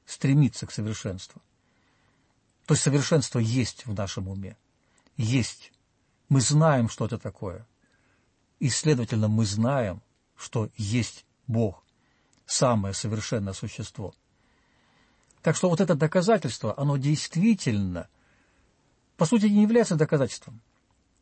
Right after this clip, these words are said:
Доказательством как совокупностью неких рассуждений. Это скорее, как заявляет епископ Михаил Грибановский и продолжает замечательный русский православный философ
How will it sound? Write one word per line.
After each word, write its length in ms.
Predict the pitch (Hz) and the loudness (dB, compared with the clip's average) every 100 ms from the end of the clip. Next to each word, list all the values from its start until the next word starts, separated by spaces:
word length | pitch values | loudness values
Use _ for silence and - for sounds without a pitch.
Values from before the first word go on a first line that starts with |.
| _ _ _ | _ _ _
Доказательством 460 | 147 175 175 - 147 | -2 2 0 0 0
как 280 | 160 151 - | 0 -2 -2
совокупностью 640 | 160 151 170 151 143 151 | 0 0 0 -2 -2 0
неких 320 | 143 - 127 | 0 -2 -4
рассуждений. 1000 | 147 - - 135 120 117 131 104 82 82 _ _ _ _ _ _ _ _ | -4 -4 -2 -4 -4 -2 0 0 -2 -8 _ _ _ _ _ _ _ _
Это 200 | 165 160 | -2 0
скорее, 640 | - - 156 175 165 160 147 _ _ _ _ _ _ _ _ _ _ _ | 0 2 2 4 4 4 2 _ _ _ _ _ _ _ _ _ _ _
как 180 | - 120 | -6 -4
заявляет 480 | 110 135 139 139 123 | 0 2 2 0 0
епископ 420 | 143 151 - 123 | 0 -2 -2 -2
Михаил 320 | 143 - 147 | -2 0 2
Грибановский 760 | 135 131 131 131 123 - 120 113 _ _ - | 2 0 2 2 0 -2 -4 -4 _ _ -4
и 100 | 139 | 0
продолжает 540 | 127 120 113 131 113 | 2 2 2 2 0
замечательный 640 | 107 113 - 127 117 113 | -2 -4 -2 -2 0 0
русский 300 | 127 117 - | 0 -4 -6
православный 640 | 120 110 117 - 123 110 113 | -4 -2 -2 0 0 0 -2
философ 520 | 127 117 113 120 - | -2 -4 -4 -6 -10